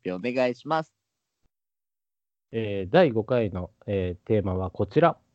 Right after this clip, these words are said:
Speaker 2: 本家もいいけど、
Speaker 1: 本家もいいけど、
Speaker 2: こっちもいい。
Speaker 1: こっちもいい。
Speaker 2: 名曲カバー集。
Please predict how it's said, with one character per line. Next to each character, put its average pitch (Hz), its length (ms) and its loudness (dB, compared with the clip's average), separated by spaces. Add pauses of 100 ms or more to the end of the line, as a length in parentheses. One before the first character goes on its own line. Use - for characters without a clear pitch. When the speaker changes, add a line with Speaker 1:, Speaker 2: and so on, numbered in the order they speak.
(280)
Speaker 2:
本 202 320 6
家 120 160 2
も 101 200 2
い 127 140 0
い 139 80 -2
け 104 160 0
ど、 92 160 -2
Speaker 1:
本 - 180 -2
家 101 40 -8
も - 0 -
い - 0 -
い - 20 -12
け - 0 -
ど、 - 20 -18
Speaker 2:
こ 98 40 -16
っ 98 40 -8
ち 143 60 0
も 120 220 6
い 139 160 6
い。 104 40 -4
Speaker 1:
こ - 20 -6
っ - 0 -
ち 127 100 -10
も 113 80 -10
い 139 160 -10
い。 135 60 -18 (200)
Speaker 2:
名 165 300 2
曲 156 420 0
カ 147 220 0
バ 175 260 6
ー - 120 -6
集。 117 880 0